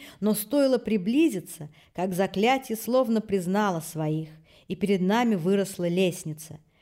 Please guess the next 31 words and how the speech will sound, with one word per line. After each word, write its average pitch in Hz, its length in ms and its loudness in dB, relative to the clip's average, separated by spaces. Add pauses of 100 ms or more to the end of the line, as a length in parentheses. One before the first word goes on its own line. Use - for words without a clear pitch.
(140)
Узкая, 247 520 2
витая, 220 600 2
с - 120 -8
резными 233 420 4
металлическими 226 840 2
перилами, 214 680 2
она 190 240 0
походила 214 600 -2
на 185 160 0
те, 285 320 -2
что - 200 -6
я 196 160 2
видела 220 380 -2
в 214 60 -8
старинных 214 580 0
замках 190 480 -4
родной 180 380 -2
земли – 180 580 -4 (280)
на 190 160 2
экскурсиях. 160 760 -6 (800)
Здесь 254 300 2
было 269 260 2
тепло 254 440 0
и 247 100 0
сухо, - 640 -6 (220)
хотя 208 300 -2
мы 247 120 2
спускались 240 580 0
все - 240 -4
дальше 226 420 0
вниз 220 500 2